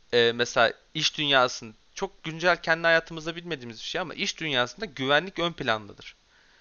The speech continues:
En iyi güvenliği sağlayan firma kazanır. Rekabetin farklı bir dalı bu. Eğer bu, e, kü-, bireylere kadar inebilirse, yani WhatsApp'ın karşısında güçlenen bir program, "Gizlinize önem veriyoruz." derse,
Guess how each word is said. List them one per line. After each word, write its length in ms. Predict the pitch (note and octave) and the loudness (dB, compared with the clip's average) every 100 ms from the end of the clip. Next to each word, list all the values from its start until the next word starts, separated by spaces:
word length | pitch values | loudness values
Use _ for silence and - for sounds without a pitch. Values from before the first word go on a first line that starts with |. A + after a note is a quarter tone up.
| _ _ - | _ _ 2
En 140 | E3 | 4
iyi 160 | G#3 E3 | 6 2
güvenliği 400 | C#3 C3+ C3 C3+ | 4 2 2 -2
sağlayan 420 | - B2+ C3 C#3 | 0 2 4 2
firma 300 | C3+ B2+ E3+ | 0 -6 -4
kazanır. 560 | A3 C#3+ C3 A#2+ - - _ _ - | -4 -4 -4 -8 -14 -20 _ _ -2
Rekabetin 500 | B2+ A#2 C3 C3+ F#3 | 0 4 6 4 0
farklı 360 | A3+ B2+ - G3+ | 0 2 2 0
bir 80 | G#3+ | 0
dalı 220 | C#3+ G#2+ | 0 0
bu. 140 | F#2+ - _ - - - _ | -12 -20 _ -20 -20 -20 _
Eğer 340 | B2 C3 E3 D3 | 6 8 8 6
bu, 240 | G#3 A3+ _ - | -4 -6 _ -12
e, 40 | A#2 A#2+ A#2 A#2 A#2 - | -4 -2 0 -2 -4 -8
kü-, 220 | - C3+ - _ _ _ - | -10 -12 -12 _ _ _ -4
bireylere 540 | B2 C3 C#3 C#3 E3+ A#3 | 2 4 4 4 4 4
kadar 280 | D#3+ C#3 | 4 2
inebilirse, 580 | B2 B2+ C#3 E3+ A3+ - | 2 0 -2 -2 -4 0
yani 180 | A2+ A2 | 0 0
WhatsApp'ın 480 | A2 C#3 C#3+ C#3+ C3+ | 4 4 4 -4 -2
karşısında 580 | - C3 - C#3 C3+ C#3 | 2 2 2 -8 -4 -4
güçlenen 600 | B2+ B2 - C3+ C#3 C3 | -4 -8 -2 0 0 -2
bir 60 | |
program, 480 | B2 B2 A#2+ C#3+ D3 | -8 -4 -2 -2 -2
"Gizlinize 460 | B2+ A#2+ B2+ C#3 D#3 | -8 -8 -10 -8 -4
önem 300 | C#3+ D#3+ E3+ | 0 0 0
veriyoruz." 480 | C#3 A#2 G#2+ G#2+ | 0 -2 -6 -2
derse, 380 | C#3 F3+ - E3+ | 4 4 2 -8